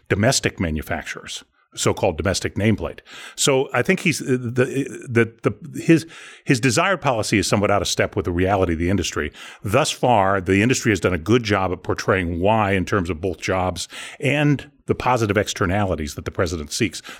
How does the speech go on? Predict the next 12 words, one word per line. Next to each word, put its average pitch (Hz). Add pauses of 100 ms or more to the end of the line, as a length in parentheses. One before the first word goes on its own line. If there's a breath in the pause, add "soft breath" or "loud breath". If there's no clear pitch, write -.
the 98
know-how 104
associated 90
with 80
manufacturing, 82 (340 loud breath)
that 123
you're 104
better 139
off 120
with 101
our 92
current 131